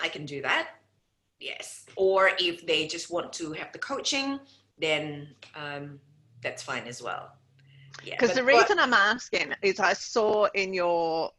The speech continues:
Speaker 2: one of your couples packages is that you do massages as well. Like, you, and, but I think you teach them how to do
Speaker 1: Exactly.
Speaker 2: individual ma-,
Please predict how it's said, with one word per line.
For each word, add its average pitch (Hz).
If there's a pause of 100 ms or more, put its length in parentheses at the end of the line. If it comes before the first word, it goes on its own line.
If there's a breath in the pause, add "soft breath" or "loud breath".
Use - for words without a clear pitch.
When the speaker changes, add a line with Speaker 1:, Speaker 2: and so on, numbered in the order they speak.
(160)
Speaker 2:
one 202
of 190
your 165
couples 214
packages -
is 185
that 175 (420)
you 180
do 175
massages 175
as 165
well. 233
Like, 175
you, 196
and, 208
but 208
I 208
think 320
you 240
teach -
them 196
how 175
to 185
do 156 (380 loud breath)
Speaker 1:
Exactly. 147
Speaker 2:
individual 185
ma-, 165